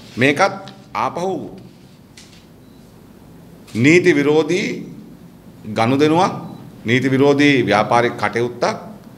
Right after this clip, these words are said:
විශේෂයෙන් අපේ රටේ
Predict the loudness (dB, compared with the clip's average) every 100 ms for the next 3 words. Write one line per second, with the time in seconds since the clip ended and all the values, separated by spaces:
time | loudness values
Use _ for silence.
0 | -20 -20 -20 -20 -20 -18 -18 -14 -6 2
1 | 4 4 2 0 0 0 2 2 2 2
2 | -2